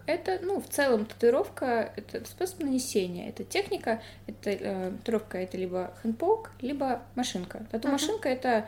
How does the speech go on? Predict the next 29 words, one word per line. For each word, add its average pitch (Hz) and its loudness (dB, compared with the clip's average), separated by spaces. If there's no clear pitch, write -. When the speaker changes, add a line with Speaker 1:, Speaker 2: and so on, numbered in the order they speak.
Speaker 1:
это 214 -2
быстрее, 226 8
там, 185 -4
скажем, 202 -2
и 208 -2
это, 185 -4
это 320 2
просто 339 2
два 247 8
совершенно 214 2
разных, 190 2
э, 285 0
Speaker 2:
Мгм. - 2
Speaker 1:
как - -8
бы, 185 -2
направления. 294 2
В 208 -2
рамках 220 4
там 202 0
и 226 0
хендпока, 214 0
и 208 4
машинки 220 0
могут 202 0
быть 208 -6
р-, - -4
разные 190 4
стили 349 2
совершенно. 262 -2